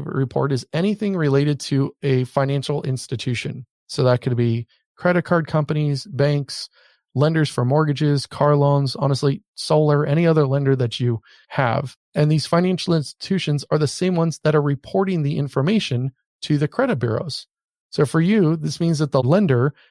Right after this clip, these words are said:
is also the reporter. That's important later on when we talk about identifying discrepancies in your credit report. So your credit report is gonna give you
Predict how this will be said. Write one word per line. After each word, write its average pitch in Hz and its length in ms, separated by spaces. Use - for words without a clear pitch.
is 143 180
also 151 420
the 131 240
reporter. 131 760
That's 143 220
important 156 500
later 143 240
on 143 120
when 131 80
we 127 100
talk 135 240
about 127 340
identifying 135 680
discrepancies 123 1040
in 135 220
your 120 280
credit 120 280
report. 120 440
So - 140
your 151 120
credit 196 240
report 156 420
is 131 120
gonna 143 180
give 139 240
you 139 300